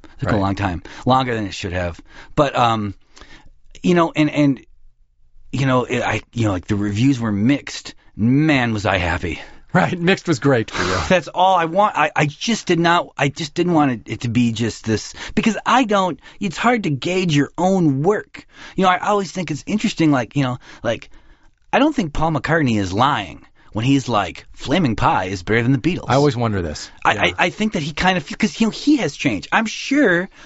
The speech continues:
Speaker 1: that, like, Paul Westerberg thinks his soul material is better than the Replacements because he's like, "I'm a better guitar player. I, I've obviously learned how to write songs better." So even if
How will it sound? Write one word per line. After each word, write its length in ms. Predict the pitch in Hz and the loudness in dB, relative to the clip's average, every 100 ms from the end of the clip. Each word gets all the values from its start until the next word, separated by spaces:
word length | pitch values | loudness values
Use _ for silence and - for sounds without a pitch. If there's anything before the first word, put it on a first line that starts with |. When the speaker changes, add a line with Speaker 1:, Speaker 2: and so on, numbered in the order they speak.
| - | -2
Speaker 1:
that, 140 | 196 | 0
like, 280 | 165 160 - | 2 0 -4
Paul 360 | - 202 208 196 | -4 2 2 2
Westerberg 680 | 247 - 143 120 123 160 - | -2 0 2 4 2 0 -4
thinks 300 | 202 202 - | -4 -2 -4
his 120 | 185 | -4
soul 260 | - 254 | 0 2
material 560 | 165 139 139 123 135 156 - - | 2 0 0 2 -2 -4 -14 -6
is 160 | - 151 | 0 0
better 240 | - 226 | 2 2
than 80 | 208 | 2
the 60 | 165 | 2
Replacements 500 | 156 277 294 180 156 | 2 2 2 2 -2
because 280 | - 165 170 | -2 -2 0
he's 140 | 180 | 2
like, 260 | 151 135 - - | 2 0 -4 -4
"I'm 120 | 127 110 | -2 -2
a 20 | |
better 240 | - 107 | -2 0
guitar 360 | 127 - - 214 | -2 -2 0 0
player. 420 | 131 104 117 180 - - - - | 0 0 0 0 -8 -20 -12 0
I, 160 | 135 - | 0 2
I've 200 | 131 - | -2 2
obviously 460 | 143 170 165 151 139 | 0 0 -2 0 2
learned 300 | 131 151 143 | 4 2 2
how 60 | |
to 80 | 135 | 2
write 200 | 135 147 | 0 0
songs 300 | 151 127 120 | 0 2 2
better." 220 | 214 202 - - - | 2 0 -2 -14 -4
So 140 | 214 | -2
even 340 | 180 240 285 202 | 2 2 2 2
if 240 | 147 | -2